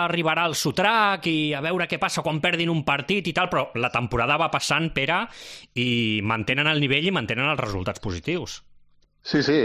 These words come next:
Speaker 2: jo crec que tothom pensava el mateix, al final és, la Lliga Espanyola és molt difícil, sempre hi ha els tres o quatre, quatre equips grans a dalt, que és molt difícil, doncs, treure'ls-hi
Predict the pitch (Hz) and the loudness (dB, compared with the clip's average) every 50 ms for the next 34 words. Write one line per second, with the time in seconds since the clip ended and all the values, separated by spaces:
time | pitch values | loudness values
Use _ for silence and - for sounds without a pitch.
0 | 107 104 107 107 110 113 117 117 123 123 123 123 123 110 131 123 120 - 139 127 | 4 4 4 4 4 4 4 4 4 4 4 4 4 4 2 2 2 2 2 4
1 | 127 123 117 117 113 101 131 135 151 160 143 127 107 - - 113 107 110 110 113 | 4 4 4 2 2 2 2 2 4 4 2 2 0 0 -2 -2 0 0 0 0
2 | 110 - - - - - - 104 - 104 101 104 110 107 107 - - _ - 104 | -2 -2 -4 -6 -8 -8 -4 -2 -2 0 2 2 2 2 0 0 -4 _ -2 0
3 | 110 110 110 101 113 110 113 110 107 - - 113 113 - - 143 143 147 147 131 | 2 2 2 2 2 2 4 2 2 2 2 0 2 2 2 2 4 4 4 2
4 | - - 120 110 95 - 110 110 110 107 107 104 - _ _ _ _ _ _ _ | 0 0 -2 0 0 2 2 2 2 2 0 -2 -4 _ _ _ _ _ _ _
5 | _ _ _ - 110 - - 120 104 117 101 123 117 107 117 113 - - - 123 | _ _ _ -6 -4 -2 0 0 0 2 4 4 2 2 2 -2 -4 -2 0 0
6 | 120 101 117 110 - 127 113 113 117 113 117 117 113 104 113 110 113 117 123 127 | 2 2 0 0 2 2 2 2 2 2 4 2 2 2 2 4 4 4 2 2
7 | 113 139 120 107 120 117 117 113 110 - 117 113 - - 120 113 110 110 107 104 | 2 0 0 2 2 2 2 2 2 2 0 0 0 2 2 2 4 4 4 4
8 | 107 107 104 - - - 110 110 107 104 107 110 107 | 2 0 -2 -4 -4 0 2 2 2 2 -2 -6 -6